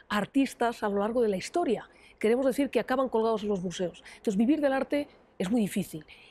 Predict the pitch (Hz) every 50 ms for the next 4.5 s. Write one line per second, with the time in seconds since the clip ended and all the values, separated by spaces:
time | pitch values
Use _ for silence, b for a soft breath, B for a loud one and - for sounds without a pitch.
0 | B _ 240 226 208 - - _ - 262 262 302 - - 247 202 170 - 240 254
1 | 233 196 - - - - - _ _ _ _ - 214 196 - 262 285 269 240 202
2 | 196 185 180 - - 180 - - - 190 - - - 196 196 - - 202 208 202
3 | - 233 202 185 202 180 - - 175 175 - - B B B B B B B _
4 | 208 226 226 - 247 226 - - -